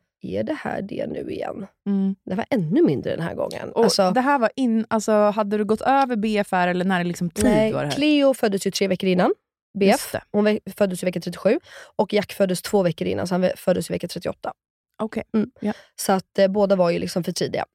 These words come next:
Speaker 1: Och jag hade ju liksom inga verkar, inga sammandragningar, ingenting. Så att det här var ju liksom det som hände i min kropp.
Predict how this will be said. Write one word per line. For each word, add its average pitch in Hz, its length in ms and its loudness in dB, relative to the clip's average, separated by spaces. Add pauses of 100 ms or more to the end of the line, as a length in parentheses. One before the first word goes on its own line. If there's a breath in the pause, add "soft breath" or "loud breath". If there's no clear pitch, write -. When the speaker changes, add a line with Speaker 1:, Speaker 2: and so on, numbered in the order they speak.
Speaker 1:
Och 262 80 4
jag 247 120 4
hade 262 180 2
ju 247 40 2
liksom 240 240 -2
inga 254 220 4
verkar, 220 640 2
inga 220 280 2
sammandragningar, 202 1040 2
ingenting. 208 400 2
Så - 100 -4
att - 20 -8
det 208 60 2
här 214 120 2
var 226 60 0
ju 233 40 2
liksom 208 200 -2
det 196 80 0
som 190 100 -2
hände 196 360 0
i 190 80 2
min 175 120 2
kropp. - 300 -6